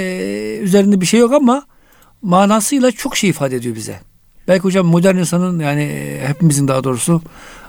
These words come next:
anlamamız gereken başta gelen şey de bu. Allah'ı bulunca hayat hocam manasını buluyor. İşte ahiret inancı zaten, e,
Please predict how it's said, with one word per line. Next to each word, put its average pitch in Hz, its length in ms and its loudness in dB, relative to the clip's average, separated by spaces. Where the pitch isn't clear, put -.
anlamamız 156 440 4
gereken 143 340 0
başta 151 220 0
gelen 147 220 2
şey 143 180 0
de 175 120 0
bu. 160 160 2
Allah'ı 165 360 4
bulunca 175 500 2
hayat 165 240 2
hocam 170 200 0
manasını 156 580 -2
buluyor. 147 500 0
İşte - 160 -10
ahiret 160 420 2
inancı 147 440 -2
zaten, 139 400 -6
e, 123 220 -12